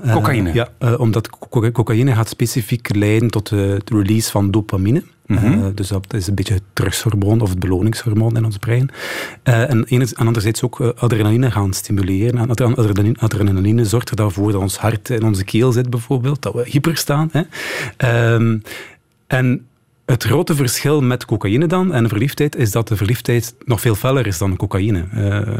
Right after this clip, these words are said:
Speaker 1: dus op het moment dat je cocaïne, cocaïne snuift, gebruikt, zit dat in je brein en gaat dat afvuren. Een keer dat dat uitwerkt, verdwijnt dat, hè,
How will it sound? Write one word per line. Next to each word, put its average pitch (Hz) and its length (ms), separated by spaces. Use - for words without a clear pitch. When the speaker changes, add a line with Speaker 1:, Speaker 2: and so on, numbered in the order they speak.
Speaker 1:
dus - 240
op 135 60
het - 80
moment 120 280
dat 127 80
je 110 60
cocaïne, 101 440
cocaïne 98 400
snuift, 113 400
gebruikt, 110 560
zit 110 200
dat 98 260
in 107 140
je 92 100
brein 110 280
en 113 60
gaat 101 100
dat 107 140
afvuren. 135 500
Een 113 140
keer 127 180
dat 123 120
dat 107 160
uitwerkt, 135 520
verdwijnt 101 500
dat, - 320
hè, 131 100